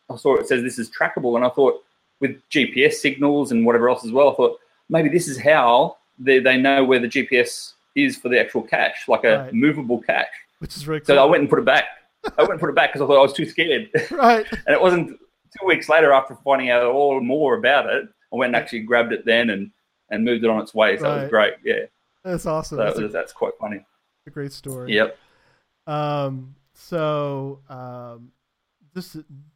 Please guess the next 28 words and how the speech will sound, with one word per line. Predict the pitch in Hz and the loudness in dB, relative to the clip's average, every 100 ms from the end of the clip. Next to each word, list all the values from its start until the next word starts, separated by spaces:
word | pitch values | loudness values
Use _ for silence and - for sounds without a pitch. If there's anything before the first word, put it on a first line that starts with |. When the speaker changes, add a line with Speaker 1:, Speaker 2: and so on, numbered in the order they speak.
| - | -18
Speaker 2:
just, | 151 - | -18 -14
uh, | 147 131 127 | -12 -12 -10
neat | 147 151 | -10 -8
how | 147 | -8
you | 139 | -8
got | 131 127 | -10 -12
started. | - 135 135 131 | -10 -8 -8 -10
And | 123 117 143 | -14 -16 -10
that | 175 | -6
was | 202 - 170 165 | -6 -8 -14 -18
roughly, | 180 180 220 233 196 170 156 135 _ _ _ _ _ _ _ | -12 -10 -8 -6 -6 -6 -10 -14 _ _ _ _ _ _ _
when | - 180 175 | -8 -6 -4
was | 156 139 | -6 -8
that? | 135 | -12
What | 151 165 | -10 -10
year | 156 151 | -8 -8
was | 151 143 | -8 -8
that? | 151 147 | -8 -8
Do | 143 | -12
you | 139 | -12
remember? | 143 143 143 139 _ _ | -12 -14 -16 -18 _ _
Speaker 1:
Um, | 131 135 139 139 - | 0 2 0 -6 -10
that | 143 | -6
was, | 156 - 123 | -6 -4 2
I | 139 | 2
think | - 143 | 2 -2
it | |
was, | 113 - | -4 -6